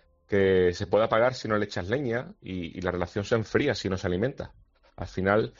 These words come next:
si no, no nos preocupamos de dar tiempo de calidad, eh, a nuestra relación, que muchas veces se lo damos a los hijos, ¿no? Que está muy bien, ¿no? Pero con más razón debemos darnos tiempo como esposos.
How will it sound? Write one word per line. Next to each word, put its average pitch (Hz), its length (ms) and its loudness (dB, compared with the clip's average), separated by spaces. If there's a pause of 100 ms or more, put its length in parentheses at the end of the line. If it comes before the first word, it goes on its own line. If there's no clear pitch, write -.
(120)
si - 200 -4
no, 104 260 4
no 113 140 0
nos 107 80 0
preocupamos 107 500 -2
de 107 80 0
dar 101 160 2
tiempo 104 320 0
de 101 80 2
calidad, 101 520 0 (520)
eh, 85 400 0
a 87 80 0
nuestra 87 220 -4
relación, 85 560 0 (400)
que 85 180 0
muchas 98 300 0
veces 123 180 -2
se - 100 -2
lo 98 80 4
damos 107 160 2
a 104 40 2
los 87 140 -2
hijos, 151 200 -2
¿no? 135 140 -4
Que 95 60 -6
está 95 140 -6
muy 95 120 0
bien, 135 180 -2
¿no? 165 160 -8 (380)
Pero 87 160 2
con 87 160 2
más 101 120 2
razón 123 420 -2
debemos 117 280 2
darnos 123 380 0
tiempo 120 340 -2
como 117 160 -4
esposos. - 400 -4